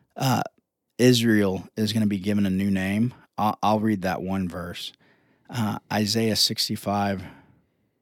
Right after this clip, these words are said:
verse fifteen says this. It says, "You shall leave your name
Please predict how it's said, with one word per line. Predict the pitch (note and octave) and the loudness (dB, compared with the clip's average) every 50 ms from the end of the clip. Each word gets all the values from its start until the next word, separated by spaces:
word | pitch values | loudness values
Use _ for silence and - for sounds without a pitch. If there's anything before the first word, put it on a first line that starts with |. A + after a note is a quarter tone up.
| _ _ _ | _ _ _
verse | - A2 G2+ G2+ F#2+ F#2+ F2+ F2 - - | -20 -14 -8 -6 -4 -4 -4 -6 -8 -10
fifteen | - - - - G#2 - - - - G2+ F#2+ F#2+ F#2+ F#2+ F#2+ - _ _ _ _ _ _ _ _ _ _ _ _ _ _ - | -12 -12 -12 -12 -12 -12 -14 -10 -6 -6 -4 -4 -4 -4 -6 -8 _ _ _ _ _ _ _ _ _ _ _ _ _ _ -6
says | - - - C3 B2 A2+ G2+ G2+ A2 | -4 -4 -4 -2 -4 -6 -6 -8 -10
this. | A2 - - - - - A#2 - - - - - - _ _ _ _ _ _ _ _ _ _ _ _ _ _ _ _ _ _ _ _ _ _ _ _ _ _ _ _ _ _ _ _ _ _ _ _ _ _ _ _ _ _ _ _ _ _ _ _ _ _ _ _ _ _ _ _ _ _ _ _ _ _ _ _ _ _ _ _ _ _ _ _ _ _ _ _ _ _ _ _ _ _ _ _ _ _ _ _ _ _ _ _ _ - | -10 -8 -8 -8 -8 -8 -8 -8 -8 -10 -12 -14 -20 _ _ _ _ _ _ _ _ _ _ _ _ _ _ _ _ _ _ _ _ _ _ _ _ _ _ _ _ _ _ _ _ _ _ _ _ _ _ _ _ _ _ _ _ _ _ _ _ _ _ _ _ _ _ _ _ _ _ _ _ _ _ _ _ _ _ _ _ _ _ _ _ _ _ _ _ _ _ _ _ _ _ _ _ _ _ _ _ _ _ _ _ _ -2
It | B2 A#2+ - | 0 2 4
says, | - C3 A#2+ A2+ G2+ G#2 | 4 6 4 4 4 2
"You | B2 C3+ | 2 2
shall | - - C#3 A#2+ A2+ | 4 6 6 6 6
leave | A2+ A#2 C3 C#3+ C#3+ | 6 4 4 4 4
your | D#3 D3+ | 4 4
name | C#3 A#2+ A2 G#2 G2+ G2+ G#2+ A#2 A2+ - | 4 4 4 4 4 2 2 0 0 -4